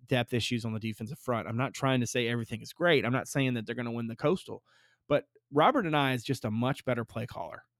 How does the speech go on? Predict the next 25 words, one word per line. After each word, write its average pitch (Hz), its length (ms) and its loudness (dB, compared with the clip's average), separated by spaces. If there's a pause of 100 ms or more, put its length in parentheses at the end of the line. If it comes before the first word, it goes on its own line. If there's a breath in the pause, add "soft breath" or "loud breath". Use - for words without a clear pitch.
(140)
um, 107 480 -4
with 113 160 -4
this 135 200 -2
type 131 200 0
of 113 100 -6
offense. - 560 -8 (120)
And 131 320 -2
that 202 180 6
was 185 120 4
made 156 300 2
really 151 160 6
apparent 139 300 2
to - 60 -6
me 127 80 2
when 120 120 2
I 113 40 0
talked 123 220 2
to 120 60 0
Mark 113 200 2
Atuaya, 110 580 2 (500 soft breath)
uh, 110 160 2
the 110 120 2
other 110 140 2
night 110 180 0
after 107 140 -4